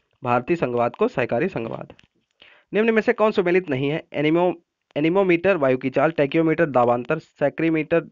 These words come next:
शर्करा युक्त विलयन की सांद्रता का मापक या पायरोमीटर उच्च ताप। तो जो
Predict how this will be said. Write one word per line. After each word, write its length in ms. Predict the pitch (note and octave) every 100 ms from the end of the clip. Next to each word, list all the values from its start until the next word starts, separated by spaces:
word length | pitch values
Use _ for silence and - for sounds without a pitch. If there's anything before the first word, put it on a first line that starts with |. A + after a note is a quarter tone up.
| _
शर्करा 340 | D3 B2+ C#3 D3+
युक्त 300 | D3+ E3 E3+
विलयन 280 | C#3 C#3
की 120 | C#3 D3
सांद्रता 400 | C3 B2 B2+ C#3+
का 80 |
मापक 340 | C3 B2 - F3+ - - - D3+
या 100 | D#3+
पायरोमीटर 540 | C3+ C3 C#3 C3+ F#3
उच्च 320 | - D#3 -
ताप। 340 | F3 A2+ G#2+ - _ _ _ _ _ _ _ _ _ _ _ _ _ _ _ _ _ _ _ _ _ _
तो 80 | C#3+
जो 140 | C#3